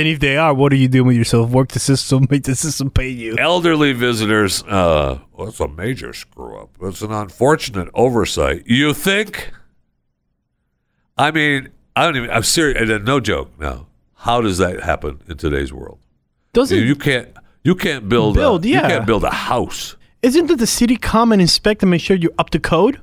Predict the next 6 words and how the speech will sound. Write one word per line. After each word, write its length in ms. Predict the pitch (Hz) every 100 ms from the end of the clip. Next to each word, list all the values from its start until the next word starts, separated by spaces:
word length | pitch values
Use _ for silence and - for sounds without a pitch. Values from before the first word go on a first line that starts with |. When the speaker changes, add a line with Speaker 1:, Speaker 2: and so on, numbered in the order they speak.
| -
Speaker 2:
Thank 800 | - - - - 160 202 226 156
you. 440 | 180 175 185 175 110
Speaker 1:
So 560 | - 220 208 190 175 _ _ _ _ _ _
it 80 | 165
looks 260 | 190 208 -
like 340 | 196 175 165